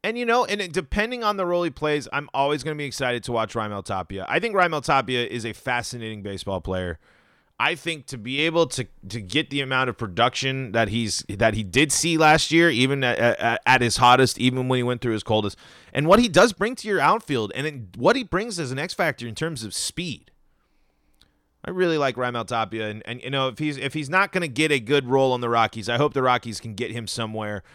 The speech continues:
that he can, because he will be an interesting player for a team.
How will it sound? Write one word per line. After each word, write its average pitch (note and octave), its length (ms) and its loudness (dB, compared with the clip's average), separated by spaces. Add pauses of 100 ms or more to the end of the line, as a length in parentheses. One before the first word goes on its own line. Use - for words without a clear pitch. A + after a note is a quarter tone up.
(160)
that A2 180 -4
he A2+ 140 -6
can, A2 480 -2
because A2 320 -8
he F3 240 -8
will D4 100 -2
be D#3+ 200 -4
an C3+ 100 -2
interesting A2+ 560 -4
player G2 320 -4
for F#2+ 160 -12
a F2 80 -10
team. E2+ 260 -14